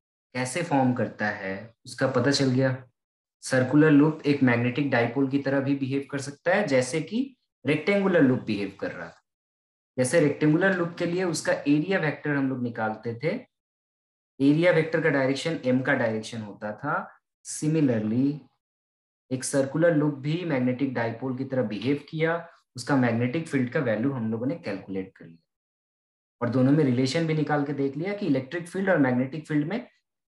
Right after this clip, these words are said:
कुछ खास equations का difference नहीं होता है। जहां भी आपको समझ में ना आए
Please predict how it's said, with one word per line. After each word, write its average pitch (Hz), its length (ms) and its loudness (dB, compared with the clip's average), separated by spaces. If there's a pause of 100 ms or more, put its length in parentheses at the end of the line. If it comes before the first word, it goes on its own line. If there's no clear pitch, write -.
(220)
कुछ 175 180 -6
खास 160 340 2
equations 156 480 0
का 190 80 2
difference 170 460 -2
नहीं 175 100 -6
होता 175 220 2
है। 180 80 2
जहां 151 300 2
भी 175 100 -2
आपको 170 220 0
समझ 147 340 0
में 170 100 -4
ना 170 140 -2
आए 190 160 -6